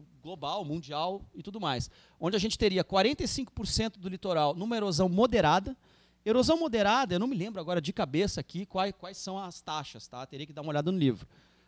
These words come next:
Mas é um valor, é, é, ele fica no limiar entre não ter erosão, tá?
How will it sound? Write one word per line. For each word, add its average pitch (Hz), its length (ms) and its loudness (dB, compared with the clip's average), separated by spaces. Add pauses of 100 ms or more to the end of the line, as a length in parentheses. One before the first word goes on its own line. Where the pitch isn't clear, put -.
Mas 165 400 -2
é 190 80 2
um 233 80 -2
valor, 196 960 2
é, 151 320 -2
é, 135 580 -2 (880)
ele 294 260 -10
fica 311 320 -6
no 277 140 -2
limiar 285 680 -2
entre 262 840 -12
não 247 180 -2
ter - 120 0
erosão, 143 440 -2 (600)
tá? 147 260 -4